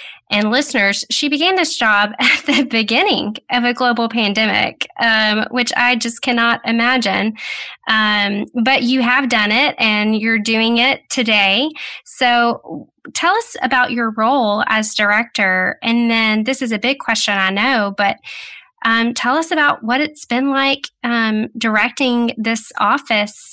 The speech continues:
in light of covid and all of the challenges that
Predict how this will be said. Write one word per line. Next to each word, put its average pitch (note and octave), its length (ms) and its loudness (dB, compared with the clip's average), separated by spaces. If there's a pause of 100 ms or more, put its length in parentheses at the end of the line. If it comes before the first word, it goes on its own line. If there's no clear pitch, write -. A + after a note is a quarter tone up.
(120)
in A3+ 340 0
light A3 220 0
of A3+ 140 -4
covid B3 760 -2
and A3 100 0
all A3 240 0
of A3 120 -2
the G#3+ 80 -2
challenges G#3 1000 0
that G3 400 -2